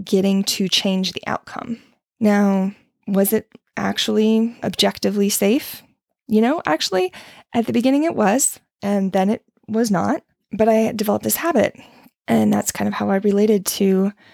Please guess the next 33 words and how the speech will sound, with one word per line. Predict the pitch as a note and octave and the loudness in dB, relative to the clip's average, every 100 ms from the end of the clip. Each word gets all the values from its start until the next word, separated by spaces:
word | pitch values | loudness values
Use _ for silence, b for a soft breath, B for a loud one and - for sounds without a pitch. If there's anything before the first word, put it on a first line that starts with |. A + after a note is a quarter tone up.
| b b b b _ | b b b b _
people | - G#3 G3+ | -4 0 0
that | G3 G3 | 0 0
I | G#3 | 0
was | F#3+ G3 F3+ - - | -2 -2 -2 -4 -6
attracted | - G3+ G3 - G#3 | -6 -4 -2 -2 -2
to, | - G#3+ G#3 G3+ | 0 2 2 2
or | F#3 F#3 F#3 B B B B B | 2 2 0 B B B B B
<laughs> | B _ _ | B _ _
I | A3+ B3+ A3 - - | -14 -10 -10 -6 -2
don't | G#3+ A3 | 2 2
even | G3+ F#3+ | 2 2
know | G#3 G#3+ | 2 2
if | - | -4
attraction | - - G#3 - G3+ | -6 -4 -4 -2 -4
was | F#3 G3 | -4 -2
necessary | G3 - - - - | -4 -2 -2 -2 -4
at | G#3+ | -4
that | A3 - | -6 -6
point. | A3+ A3 B B B B B B G3 | -6 -6 B B B B B B -6
I | |
created | G#3 A3+ A#3 A#3+ | 0 0 2 2
this | A#3 | 0
habit, | G#3+ G3 G3+ G#3 - _ _ G#3 | 0 0 2 0 -6 _ _ 2
ways | G3+ G#3 | 4 4
of | G#3 | 2
relating, | F#3+ G#3+ A3 - A3+ - b b b - | 0 2 0 -2 -4 -8 b b b -6
that | A3 - - - - - _ A#3+ | -2 0 0 -2 -6 -8 _ -8
became | G#3 - G#3+ G#3+ G#3+ - | -6 -4 -4 -6 -10 -2
very, | G#3 G3+ G3 | 2 4 2
very | G#3+ G#3 | 2 0
challenging | - G#3+ G#3 G3 G#3 G3+ | -2 -2 0 0 0 -2
to | - G#3 | -4 -6
break. | - - - | -6 -6 -8